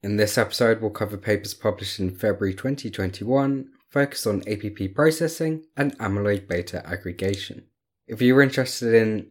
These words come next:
amyloid beta oligomers and various factors affecting fibrillogenesis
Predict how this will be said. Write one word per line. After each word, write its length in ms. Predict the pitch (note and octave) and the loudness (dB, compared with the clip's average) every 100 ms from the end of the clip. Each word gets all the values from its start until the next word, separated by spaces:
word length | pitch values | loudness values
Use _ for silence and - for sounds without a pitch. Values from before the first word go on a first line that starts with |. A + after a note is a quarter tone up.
| - | -4
amyloid 460 | G#2 G#2 G2 F#2+ | 0 2 2 2
beta 220 | F#2+ F#2+ | 0 -2
oligomers 760 | - A#2+ B2+ C3+ C3+ C#3+ C#3 - | -2 2 0 2 2 2 -2 -8
and 160 | F#2+ F#2+ | -6 2
various 360 | G2 G2 F#2+ | 2 4 0
factors 500 | - A2+ - G#2 F#2 | 0 -2 -2 -6 -6
affecting 480 | F2+ A2+ - - F#2 | -4 -4 -6 -6 -6
fibrillogenesis 1200 | G2 F#2+ F#2+ F2+ F2+ B2+ C#3+ C#3 - C3+ - - | -4 -4 0 0 0 2 0 0 -4 -6 -6 -18